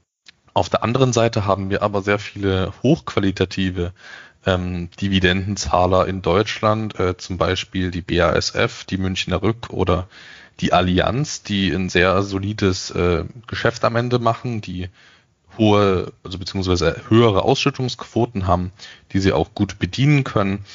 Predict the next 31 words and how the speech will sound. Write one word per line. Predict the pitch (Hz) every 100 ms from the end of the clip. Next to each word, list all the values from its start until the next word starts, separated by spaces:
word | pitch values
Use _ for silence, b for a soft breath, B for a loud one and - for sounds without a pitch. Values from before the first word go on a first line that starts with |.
| B B B _
Und, | 101 95 92 92 -
ähm, | 95 90 85 85 - - - -
daran | - 95 95
sieht | 123
man | 135 117
eben, | 117 117
man | 95
hat | 104 107
eben | 101 98
so | 92
ein | 90
paar | - 98
Werte, | 101 104 - 107 98 b b b
die | 95
können | - 98
sich | 104 -
das | 80
leisten | 80 92 131 - 92
und | 92 95
ein |
paar | - 101 107
Werte, | 107 104
die | 98 95 87
fallen | - 92 107
einfach | 95 - 95
nur | 92 85
stark | 82 82 -
im | 90
Kurs. | - 85 90 - B B B B -
Und, | 95 90 87 -
ähm, | 90 82 82 78